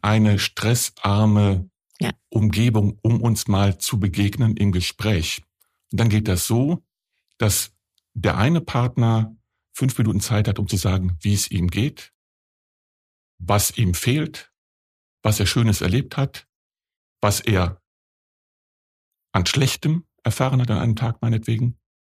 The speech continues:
Speaker 1: Und der andere, die andere hört nur zu. Dann wechselt das, der andere, die andere hat fünf Minuten, um über sich zu sprechen. Wie geht's mir? Ähm, was habe ich erlebt?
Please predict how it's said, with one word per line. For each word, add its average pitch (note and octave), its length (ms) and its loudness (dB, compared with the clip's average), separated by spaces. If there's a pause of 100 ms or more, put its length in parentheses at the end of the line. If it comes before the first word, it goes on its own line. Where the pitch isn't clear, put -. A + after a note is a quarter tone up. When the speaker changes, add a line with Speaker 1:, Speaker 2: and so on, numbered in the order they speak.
(400)
Speaker 1:
Und G#2+ 340 -2
der - 140 0
andere, C#3+ 360 2
die - 120 0
andere A2+ 280 0
hört B2 220 0
nur B2 180 0
zu. - 320 -2 (1160)
Dann B2+ 440 -2 (520)
wechselt D3 500 -2
das, - 320 -4 (160)
der G#2 300 2
andere, A#2+ 240 4
die B2+ 160 0
andere G#2+ 260 2
hat F2+ 100 -2
fünf - 220 -2
Minuten, F2 420 -2 (440)
um B2 420 2
über A2 220 2
sich D#3 260 -2
zu E3 100 -2
sprechen. - 500 -4 (400)
Wie G#2+ 120 0
geht's C3+ 300 -2
mir? B2 340 2 (800)
Ähm, G#2 420 2 (180)
was A2 240 -2
habe G#2+ 160 2
ich - 100 -4
erlebt? C#3+ 640 -2